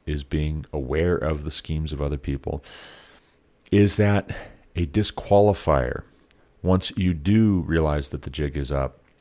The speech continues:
and so-and-so is doing such and such, and this is so-and-so over there's angle, and this person has their own agenda, et cetera, et cetera,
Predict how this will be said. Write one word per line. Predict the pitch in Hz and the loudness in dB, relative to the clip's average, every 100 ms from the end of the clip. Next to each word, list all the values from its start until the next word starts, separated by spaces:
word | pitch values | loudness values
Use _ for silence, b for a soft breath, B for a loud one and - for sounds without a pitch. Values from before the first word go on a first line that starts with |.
| _ _ _ - | _ _ _ -12
and | - 82 | -6 -4
so-and-so | - 80 78 78 | -2 -2 -2 -4
is | 73 | -4
doing | 69 73 | -4 -6
such | 69 73 - | -4 -8 -6
and | 71 | -8
such, | - 69 - | -4 -6 -6
and | - 67 | -10 -6
this | 76 - | -4 -6
is | 76 69 - _ _ - | -8 -10 -20 _ _ -14
so-and-so | - 78 78 73 80 78 76 B B - | -6 -4 -4 -4 -2 -2 -4 B B -2
over | 85 82 | 2 4
there's | 82 82 78 | 6 4 4
angle, | 78 80 82 82 | 0 0 0 0
and | 73 | 2
this | 85 | -2
person | - - 90 - 82 | -2 0 0 0 -2
has | 78 80 | 0 0
their | 76 80 | 0 0
own | 82 | 0
agenda, | 80 78 80 80 | -2 -2 -2 0
et | 76 73 | -2 -2
cetera, | 85 80 | 0 0
et | 76 | 0
cetera, | - 80 78 | 0 0 0